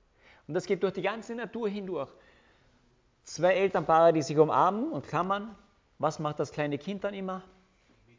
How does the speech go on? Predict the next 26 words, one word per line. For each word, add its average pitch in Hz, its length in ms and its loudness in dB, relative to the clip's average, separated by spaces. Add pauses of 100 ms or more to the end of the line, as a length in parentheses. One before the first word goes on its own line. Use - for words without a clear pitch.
(800)
Es 120 200 -8
wurzelt 160 320 -2
sich 131 180 -6
immer 196 220 -6
in 190 80 -8
die 196 80 -4
Mitte. 139 360 -8 (2500)
Wisst 143 160 -8
ihr, 175 60 0
was 160 140 0
bei 135 100 2
uns 196 260 -2
verrückt 370 380 -6
ist? - 240 -12 (480)
<laughs> - 460 -20
Die 135 120 -6
Lies 127 180 -4
lacht 110 320 -6
schon. 107 160 -16 (1500)
Wenn 127 180 0
wir 220 160 2
zwei 214 140 -4
uns 175 220 -2
umarmen 151 720 -6 (180)
im 131 140 -4
Wohnzimmer, 151 680 -6